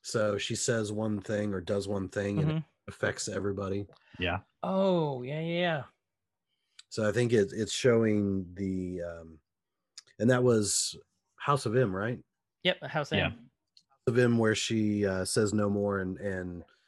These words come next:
Speaker 1: a vast majority of the mutants all vanish. They're gone. And so it shows her power here, same thing, where she just screams and everybody, 'cause she wants them to stop talking, basically.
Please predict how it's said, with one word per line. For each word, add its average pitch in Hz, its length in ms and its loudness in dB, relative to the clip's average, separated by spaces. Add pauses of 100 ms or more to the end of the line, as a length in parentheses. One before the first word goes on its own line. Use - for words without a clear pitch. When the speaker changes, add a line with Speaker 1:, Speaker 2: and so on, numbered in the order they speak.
(560)
Speaker 1:
a 92 180 -6
vast 110 460 0
majority 104 640 2
of 92 180 -2
the 92 80 -2
mutants 92 540 -4
all 92 460 -14 (220)
vanish. 92 720 -8
They're 98 80 -6
gone. 90 460 -6 (580)
And 101 220 -4
so 98 220 -2
it 101 100 -2
shows 110 340 2
her 107 160 0
power 104 400 0
here, 156 360 4
same 110 280 -2
thing, 104 380 -4
where 92 380 -6 (680)
she 113 420 2
just 113 440 2
screams 107 680 2
and 98 500 -4
everybody, 98 760 -2
'cause 123 140 -2
she 123 140 0
wants 113 320 0
them 101 140 -6
to 92 60 -8
stop - 300 -8
talking, 95 540 -6 (180)
basically. 87 560 -8